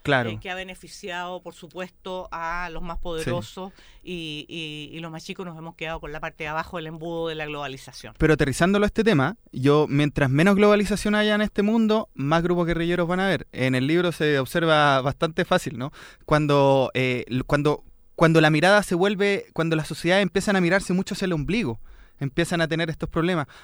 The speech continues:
Speaker 1: Hablábamos de lo, de los tigres tamiles en Sri Lanka, ex Ceilán,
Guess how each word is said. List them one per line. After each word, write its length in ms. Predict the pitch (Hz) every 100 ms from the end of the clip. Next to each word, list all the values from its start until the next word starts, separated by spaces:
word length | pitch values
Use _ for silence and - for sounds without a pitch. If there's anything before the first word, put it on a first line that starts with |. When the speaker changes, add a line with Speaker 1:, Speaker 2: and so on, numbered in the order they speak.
| -
Speaker 1:
Hablábamos 500 | 135 156 180 180 160
de 120 | 156
lo, 360 | 151 147 143 -
de 160 | 131 139
los 120 | 127
tigres 240 | 175 165
tamiles 440 | - 151 180 185 165
en 80 |
Sri 160 | 147 143
Lanka, 420 | 180 202 139 117
ex 240 | 127 147 -
Ceilán, 500 | - 151 165 180